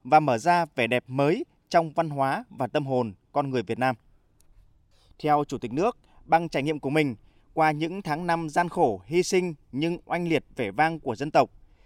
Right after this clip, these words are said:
các nhà văn Lão Thành tiếp tục là chỗ dựa tinh thần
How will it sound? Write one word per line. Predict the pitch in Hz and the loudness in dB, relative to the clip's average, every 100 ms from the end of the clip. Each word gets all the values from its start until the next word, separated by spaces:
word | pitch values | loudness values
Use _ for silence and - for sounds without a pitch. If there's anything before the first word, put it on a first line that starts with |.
| - _ | -20 _
các | - 214 | -4 -2
nhà | 143 | -2
văn | 160 170 | -2 -2
Lão | 160 190 | -2 -2
Thành | 185 143 101 _ _ - | 0 -2 -2 _ _ -4
tiếp | - - | -2 2
tục | 196 - | 0 2
là | 143 | 0
chỗ | - 196 | 0 0
dựa | 196 120 - | -2 -2 -4
tinh | 202 | -4
thần | 170 160 120 | 0 0 0